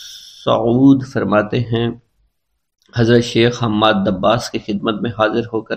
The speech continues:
عرض کیا، "حضور، میں ملک شام کی جانب مال تجارت لے کر جانا چاہتا ہوں اور میرا یہ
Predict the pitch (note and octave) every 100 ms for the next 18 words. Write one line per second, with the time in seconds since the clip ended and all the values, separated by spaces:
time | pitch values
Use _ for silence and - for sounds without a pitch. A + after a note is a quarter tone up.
0 | - A2 G#2+ - - A2 A2+ - - -
1 | - - C3 C3+ C#3+ C3+ C3 B2 B2 A#2+
2 | B2+ - A#2+ B2 A#2+ G#2 A2 G#2+ A#2 A2+
3 | G#2+ A2 A#2 A2 G2 G#2 A2 - G#2+ G#2
4 | A2 G2+ F#2+ G2 G#2 G#2 G#2+ - G#2 G#2+
5 | G#2+ G#2+ G#2+ A2 A2 A2 A2